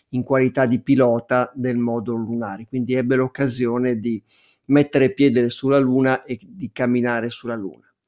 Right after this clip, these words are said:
E a quarantaquattro anni dalla fine dell'esplorazione umana della Luna del programma Apollo, terminata nel millenovecentosettantadue, su dodici, eh, degli astronauti, degli uomini che, eh,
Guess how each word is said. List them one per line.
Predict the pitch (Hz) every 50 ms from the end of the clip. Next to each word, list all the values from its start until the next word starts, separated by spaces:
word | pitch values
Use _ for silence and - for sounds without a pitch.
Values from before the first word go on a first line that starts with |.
| _ - - - - _ _ _ _
E | - 185 208
a | 190
quarantaquattro | 202 208 214 214 220 208 - 202 202 220 226 226 - 226 220
anni | 202 175 156 143 131 127
dalla | 117 127 127 123
fine | - - - 175 175 170 160 156 143 131
dell'esplorazione | 120 131 127 127 123 117 - - - 143 139 135 135 127 131 - - 151 156 147 139 135
umana | 131 127 127 127 135 139 139 135 135
della | 127 127 127 127 123
Luna | 131 151 165 151 135 123 117 113 113 110
del | 110 117 120 113 113 113 113 110 110 113 110
programma | - 131 127 131 131 127 123 131 151
Apollo, | 180 185 - - 131 113 107 110 117 135 156 175 160 -
terminata | - 120 110 113 110 110 113 123 123 123 123 - 123
nel | 117 113 117 117
millenovecentosettantadue, | 120 131 139 127 120 120 117 113 117 - - 131 123 120 110 - 120 110 107 - _ _ - - - _ - - - 147 - - 151 143 143 139 202 196 160 143 127 127 143 160 170 - - _ _ _ _ _ _ _ _ _ -
su | - - - 170 165
dodici, | 165 226 247 247 170 143 139 131 - - - - 135 131 127 123 120 120 123 -
eh, | - 123 123 123 123 123
degli | 113 110 139 135 120 131 139
astronauti, | 139 120 - - 139 127 143 170 185 190 160 143 131 - - 123
degli | 117 123 123 120 120
uomini | 139 156 165 151 135 123 123 123 120 117 117 113 110 _ _
che, | - - 127 123 123 123 120 _
eh, | - 127 120 113 107